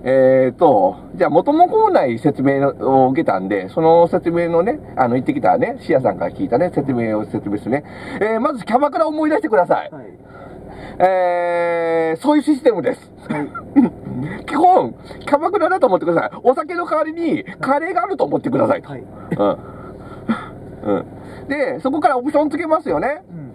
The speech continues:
Speaker 1: それはソーキそばだってつけますよ。
Speaker 2: うん。
Speaker 1: うん。ね。フレンチ料理が出てくる時だってありますよ。うな丼だって出ますよ。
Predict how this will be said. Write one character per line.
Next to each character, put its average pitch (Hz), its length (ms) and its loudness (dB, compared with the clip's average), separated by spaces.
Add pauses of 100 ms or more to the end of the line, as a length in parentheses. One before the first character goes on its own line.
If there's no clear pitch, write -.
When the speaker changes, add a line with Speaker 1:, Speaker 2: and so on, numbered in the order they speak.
(120)
Speaker 1:
そ - 60 -6
れ 285 40 4
は 269 60 2
ソ 247 160 6
ー 277 80 2
キ 311 80 -4
そ 370 100 2
ば 277 100 4
だ 185 100 -2
っ - 40 -6
て 160 140 -4
つ - 80 -10
け 208 100 -6
ま 294 160 2
す 359 100 -6
よ。 - 200 -4
Speaker 2:
う - 20 -8
ん。 139 160 -6
Speaker 1:
う - 20 -8
ん。 - 40 -8 (1200)
ね。 269 220 -2 (360)
フ 139 120 -4
レ 277 100 0
ン 320 80 -2
チ 330 100 2
料 381 160 6
理 359 60 2
が 185 80 -2
出 185 120 0
て 320 100 -4
く - 80 -2
る 175 80 2
時 - 200 -6
だ 131 100 -2
っ - 20 -8
て - 180 -8
あ - 80 0
り 359 100 2
ま 466 140 -4
す - 100 0
よ。 - 200 -2 (340)
う 220 100 8
な 175 160 2
丼 190 220 2
だ 262 80 2
っ 359 60 -6
て 370 100 -2
出 214 140 0
ま 349 140 0
す 381 120 0
よ。 - 180 -2